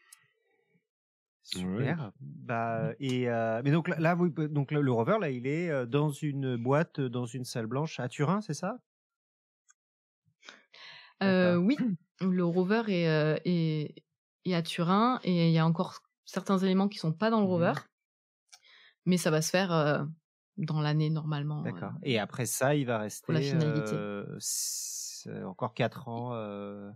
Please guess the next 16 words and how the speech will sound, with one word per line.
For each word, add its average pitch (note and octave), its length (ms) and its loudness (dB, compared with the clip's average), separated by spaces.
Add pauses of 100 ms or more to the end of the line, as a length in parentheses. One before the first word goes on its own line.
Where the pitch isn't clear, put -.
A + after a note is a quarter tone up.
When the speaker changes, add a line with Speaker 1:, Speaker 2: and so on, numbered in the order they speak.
Speaker 1:
à - 80 -14
Turin A2 460 -6
en A2 100 -10
attendant. G2 360 -10 (600)
Speaker 3:
Et F#3+ 80 2
ben F3 140 0
après G#3 280 -2
ça, C#4 220 -4
il B3+ 40 -2
y G#3+ 40 0
a F#3 40 -2
quand F#3+ 160 -2
même, G#3 220 2
euh, F3 260 2
l'atterrisseur F3 1120 -4
Speaker 1:
Mhm. - 140 -20